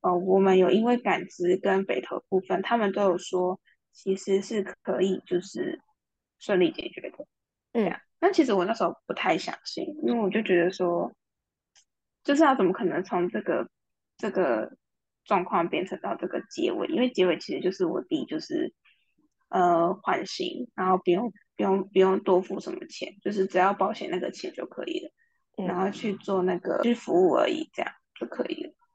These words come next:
Speaker 1: 所以我觉得是蛮，蛮相信，然后也蛮感谢的。那也因为这样，就是去上了两个月的课程。对。
Speaker 2: 这样你弟说起来，他也要很感谢你耶。就是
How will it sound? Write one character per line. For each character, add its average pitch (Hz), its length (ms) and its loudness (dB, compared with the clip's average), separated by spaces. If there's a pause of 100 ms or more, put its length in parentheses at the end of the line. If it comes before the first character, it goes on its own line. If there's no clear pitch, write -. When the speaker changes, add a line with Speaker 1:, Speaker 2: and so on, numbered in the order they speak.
(240)
Speaker 1:
所 233 100 2
以 202 40 4
我 190 80 6
觉 196 180 4
得 208 60 2
是 226 160 -2
蛮， 202 400 0 (880)
蛮 202 220 2
相 208 240 2
信， 202 260 0
然 175 120 2
后 185 60 2
也 196 120 2
蛮 - 240 -6
感 - 200 -10
谢 - 200 -8 (100)
的。 - 100 -12 (420)
那 247 140 0
也 208 140 4
因 202 160 4
为 220 80 4
这 220 100 -2
样， 202 120 2
就 196 120 -4
是 196 140 -6
去 185 340 2
上 190 320 -2
了 - 160 -4 (260)
两 - 200 -4
个 - 100 -4
月 143 240 2
的 - 220 -4
课 - 300 -8
程。 - 220 -16 (920)
对。 - 280 -6 (360)
Speaker 2:
这 302 80 4
样 277 220 6
你 185 120 2
弟 202 500 0 (140)
说 233 240 4
起 233 140 -4
来， 156 340 -4
他 233 180 -2
也 190 80 4
要 185 160 4
很 196 160 -6
感 - 180 -6
谢 202 180 2
你 113 180 -10
耶。 - 80 -14 (560)
就 320 180 8
是 339 80 4